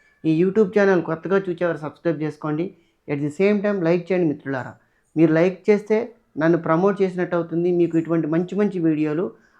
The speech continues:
up to exam వరకు, మీరు డిఎస్సి వాళ్ళైనా, తర్వాత హె-, హాస్టల్ వెల్ఫేర్ ఆఫీసర్ వాళ్ళైనా, రెగ్యులర్గా నేను మీ ఇటువంటి మంచి మంచి కంటెంట్, ఎటువంటి అనవసరమైన మ్యాటర్ లేకుండా మీ అందరికీ అందించే ప్రయత్నం చేస్తా. చాలా జాగ్రత్తగా గమనించండి.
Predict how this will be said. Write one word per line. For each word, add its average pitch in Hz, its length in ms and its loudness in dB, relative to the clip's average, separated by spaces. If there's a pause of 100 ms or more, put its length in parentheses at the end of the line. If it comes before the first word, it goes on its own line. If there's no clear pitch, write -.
up 165 360 2
to 214 120 8
exam 170 240 2
వరకు, 156 220 -2
మీరు 156 160 4
డిఎస్సి 190 400 0
వాళ్ళైనా, 190 420 2
తర్వాత 170 300 -6
హె-, 147 300 -4
హాస్టల్ 170 320 -2
వెల్ఫేర్ 175 220 0
ఆఫీసర్ 156 300 -4
వాళ్ళైనా, 147 400 -2 (400)
రెగ్యులర్గా 185 540 6
నేను 202 180 2
మీ 180 100 0
ఇటువంటి 165 280 -2
మంచి 165 260 -2
మంచి 196 220 -2
కంటెంట్, 156 460 -2 (500)
ఎటువంటి 196 380 4
అనవసరమైన 190 500 2
మ్యాటర్ 165 320 0
లేకుండా 160 340 -4
మీ 160 100 0
అందరికీ 160 360 -4
అందించే 151 300 -4
ప్రయత్నం 151 440 -4
చేస్తా. 180 320 -6 (380)
చాలా 160 140 6
జాగ్రత్తగా 165 520 2
గమనించండి. 123 460 -8